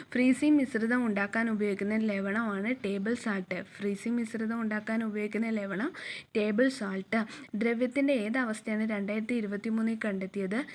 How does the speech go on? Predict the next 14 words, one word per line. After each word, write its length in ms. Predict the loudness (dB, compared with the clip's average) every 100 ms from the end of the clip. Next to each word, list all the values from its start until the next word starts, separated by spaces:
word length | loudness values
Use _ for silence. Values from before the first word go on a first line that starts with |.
| -18 -20 -8 0
ചിറാൽ 460 | 2 2 0 -2 -4 _ -2
ബോസ് 400 | 0 0 -2 -2
ലിക്വിഡ് 420 | -2 -2 -2 -2
സ്ലൈ-, 640 | -2 -2 -2 -4 -12 -8 -8
സ്റ്റേറ്റ്. 560 | -4 -4 -2 -2 -4 -4 -12 -14 -14 0
ചിറാൽ 460 | 2 4 2 0 -2
ബോസ് 440 | 0 2 0 -2
ലിക്വിഡ് 440 | -2 -2 -2 0 -2
സ്റ്റേറ്റ് 420 | -2 0 0 0
ആണ്, 500 | 0 0 -2 -6 -2
ആ, 200 | -2 0
രണ്ടായിരത്തി 420 | -2 -2 -2 -2
ഇരുപത്തിമൂന്നിൽ 560 | -2 -4 -4 -4 -2 -2
കണ്ടെത്തിയത്. 560 | -2 -2 -4 -2 -2